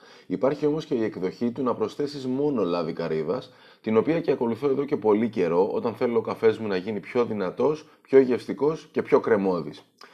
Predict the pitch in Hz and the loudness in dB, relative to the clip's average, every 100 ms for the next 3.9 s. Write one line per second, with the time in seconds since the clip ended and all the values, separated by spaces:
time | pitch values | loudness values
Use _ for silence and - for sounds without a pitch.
0 | - - _ 147 120 127 123 90 82 78 | -20 -20 _ 8 8 6 2 2 0 -2
1 | 73 71 - - _ - - _ - 156 | -2 -4 -8 -18 _ -20 -20 _ 4 6
2 | 131 104 127 113 - 110 107 - 95 98 | 6 4 6 6 6 4 4 2 2 2
3 | 95 107 101 98 87 90 87 107 147 | 2 0 2 2 2 0 2 2 0